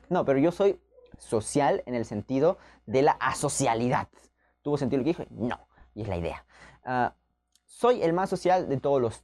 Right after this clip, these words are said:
tímidos. Así es como me clasifiqué el otro día hablando con mi joven hermana. ¿Por qué? Porque, eh, mi mamá viene y me, me ve con mis amigos. O me ha visto antes y, y hablando con la gentita. Pero yo hago ridículo. Yo siempre he sido el Jack Black de mi grupo. Yo, yo, yo,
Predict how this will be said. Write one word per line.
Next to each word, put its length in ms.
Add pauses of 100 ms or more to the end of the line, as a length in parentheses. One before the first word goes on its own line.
(100)
tímidos. 500
Así 160
es 80
como 160
me 100
clasifiqué 520
el 80
otro 160
día 100
hablando 280
con 140
mi 120
joven 440
hermana. 680 (200)
¿Por 240
qué? 180
Porque, 460
eh, 280
mi 300
mamá 180
viene 380
y 60
me, 220
me 120
ve 140
con 100
mis 160
amigos. 640 (340)
O 140
me 140
ha 60
visto 400
antes 440
y, 240
y 80 (100)
hablando 380
con 120
la 140
gentita. 480
Pero 140
yo 80
hago 160
ridículo. 480
Yo 80
siempre 240
he 20
sido 200
el 80
Jack 200
Black 280 (180)
de 160
mi 120
grupo. 400
Yo, 120
yo, 100
yo, 220